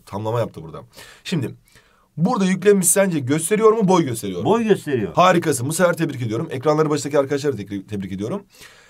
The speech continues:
Speaker 1: Ee, boy gösteriyor. Bak boy gösteriyor yüklem. Yani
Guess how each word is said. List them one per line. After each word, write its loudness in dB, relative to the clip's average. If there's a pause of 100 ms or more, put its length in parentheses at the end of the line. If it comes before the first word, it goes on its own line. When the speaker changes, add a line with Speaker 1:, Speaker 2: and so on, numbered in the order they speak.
(180)
Speaker 1:
Ee, 2
boy 4
gösteriyor. -4
Bak -14
boy 4
gösteriyor 2
yüklem. 0 (140)
Yani 0